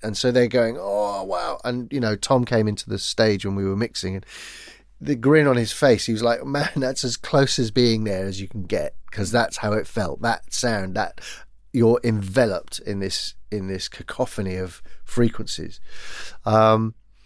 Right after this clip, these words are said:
and we've been really lucky with the Mission Impossible, the last two Mission Impossibles, in that Tom is very involved in the whole process as a producer, as a, as a, as an actor,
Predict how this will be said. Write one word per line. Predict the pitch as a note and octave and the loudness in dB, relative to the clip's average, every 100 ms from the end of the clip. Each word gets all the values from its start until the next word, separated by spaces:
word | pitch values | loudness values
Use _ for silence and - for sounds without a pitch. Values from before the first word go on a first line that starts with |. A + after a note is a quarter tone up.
| - - - - | -18 -18 -10 0
and | C3+ C#3+ | 4 6
we've | E3 D#3 | 6 6
been | C3+ | 4
really | C3+ D3 A#2 | 6 6 6
lucky | C3 - | 4 2
with | F#2+ F2+ - - | -2 -2 -4 -2
the | |
Mission | A2 A2+ G#2 | 0 2 0
Impossible, | A2+ C#3+ - G2+ G2 - - - C#3+ - | 2 2 2 -2 -4 -6 -12 -14 -16 -4
the | C#3 | 2
last | C3+ A#2 - | 6 4 4
two | D#3 | 4
Mission | B2+ - B2+ | 4 0 -4
Impossibles, | A#2 - A#2+ A2 | -6 -6 -6 -6
in | - C3+ | -6 -2
that | C3 - - | -2 -4 -10
Tom | - D3 C#3 C3 - | 0 4 4 4 0
is | B2 A#2 - | 2 0 -4
very | - A#2 C3+ C3 B2+ A#2+ B2 _ _ _ | -14 -2 4 6 6 4 0 _ _ _
involved | C3 A2 G#2+ B2+ A2+ G2+ | 2 2 6 8 8 6
in | A2 | 0
the | G#2+ | 0
whole | A#2 A#2+ | 2 2
process | G#2+ C3 A#2 - F2+ - | 4 4 4 4 -4 -4
as | F#2 | -6
a | F#2 | -6
producer, | F#2+ G2 A2+ - G#2+ | -6 -2 -2 0 -2
as | G2 F#2+ | -2 -2
a, | G2 - - - - - - | -6 -8 -20 -20 -20 -20 -6
as | F#2+ G2+ | 0 2
a, | - | 2
as | F2+ | 2
an | G2+ A2 | 4 4
actor, | A#2 - - F#2+ | 2 -2 -2 -2